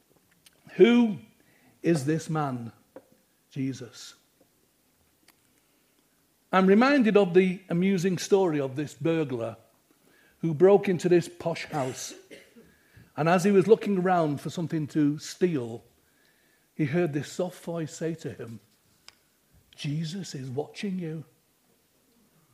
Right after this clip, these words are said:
Thinking that it was his imagination,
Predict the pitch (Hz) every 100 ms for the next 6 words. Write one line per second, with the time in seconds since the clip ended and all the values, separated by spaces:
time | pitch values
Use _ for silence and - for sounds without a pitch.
0 | _ _ _ _ - 240 247 202 185 185
1 | 190 185 190 180 175 175 160 175 185 -
2 | 131 120